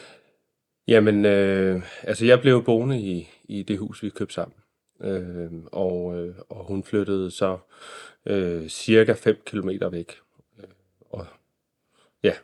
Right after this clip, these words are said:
så, øh, og man kan sige, at hun var jo så børnehavebarn, øh, på det tidspunkt. Der lå børnehaven tættest for mig, og da det blev skole, der, der var det så tættest på, på, øh, vores datters mor.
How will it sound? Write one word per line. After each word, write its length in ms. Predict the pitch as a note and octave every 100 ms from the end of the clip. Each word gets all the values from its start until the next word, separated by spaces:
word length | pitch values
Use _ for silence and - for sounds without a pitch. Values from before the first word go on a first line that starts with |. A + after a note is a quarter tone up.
| _
så, 140 | _ -
øh, 420 | G2+ F#2+ F2 F2 F#2
og 80 | - -
man 180 | G2+ F#2
kan 80 |
sige, 140 | F2+ G2
at 60 |
hun 160 | F2+ G2
var 60 | F#2
jo 60 |
så 140 | F#2 G2+ - - D#3+ -
børnehavebarn, 720 | G2 G#2 G2+ F2 F2+ F2+ F#2 _ _ G#2+
øh, 320 | G2+ F#2+ G2 _
på 100 | G2
det 140 | G#2
tidspunkt. 580 | - G#2 - G#2 G2 _
Der 140 | G2+ G2
lå 140 | F#2
børnehaven 480 | - F2+ G2+ F#2 F2+
tættest 280 | F#2+ F#2 -
for 80 |
mig, 260 | F#2 F#2 A2+
og 100 | A2
da 100 | G2
det 100 | F#2+
blev 120 | -
skole, 420 | F#2 G#2 F#2 G2 G2+
der, 220 | G2+ F#2+ - - - _
der 60 | G#2
var 140 | F#2+
det 80 | F2+
så 100 | F#2
tættest 440 | - F2+ F2+ -
på, 300 | - F2+ E2 _ _ _ _ _ _ _ _ _
på, 280 | F#2+ F2 E2+
øh, 320 | E2+ E2 E2+
vores 140 | F#2 F2
datters 280 | E2 E2 -
mor. 260 | D2+ D#2